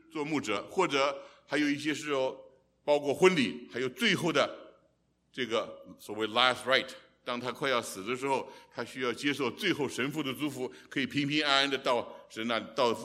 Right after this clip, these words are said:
到神那里去。天主教一共有七项圣礼，但是在基督教里面只接受两项。为什么？因为这两件事情无论怎么看是不能少的。一个人从他做基督徒，他就必须受洗。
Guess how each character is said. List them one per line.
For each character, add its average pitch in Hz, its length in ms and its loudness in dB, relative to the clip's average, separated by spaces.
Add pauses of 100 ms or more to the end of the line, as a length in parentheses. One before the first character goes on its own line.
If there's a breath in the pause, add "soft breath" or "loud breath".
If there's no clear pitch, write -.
(200)
到 117 140 4
神 101 180 -4
那 110 120 0
里 85 100 -8
去。 - 180 -14 (400)
天 190 160 -6
主 175 120 -6
教 175 120 -4
一 180 120 -6
共 165 160 -4
有 151 80 -2
七 - 280 -2
项 202 280 0
圣 139 200 -2
礼， 82 220 -8 (480 soft breath)
但 156 160 4
是 139 140 -6
在 143 120 -2
基 160 200 -6
督 165 100 0
教 156 160 6
里 127 140 4
面 120 280 0
只 120 160 -10
接 139 160 -4
受 147 180 0
两 101 200 -2
项。 - 240 -4 (920)
为 247 180 2
什 175 180 0
么？ 185 320 -2
因 190 100 -8
为 190 80 -4
这 285 200 0
两 165 200 2
件 185 160 2
事 165 140 -6
情 156 220 -6
无 247 180 4
论 294 180 6
怎 185 120 2
么 185 80 2
看 180 260 2 (220 loud breath)
是 170 100 -12
不 156 140 -2
能 165 120 0
少 92 220 -6
的。 78 160 -10 (1040)
一 233 100 -2
个 214 160 2
人 175 220 4
从 175 160 0
他 175 100 4
做 170 160 0
基 185 160 -2
督 202 100 -2
徒， 147 540 -4 (500 soft breath)
他 156 140 0
就 143 140 -2
必 147 180 -10
须 135 80 -12
受 143 220 -4
洗。 - 260 -12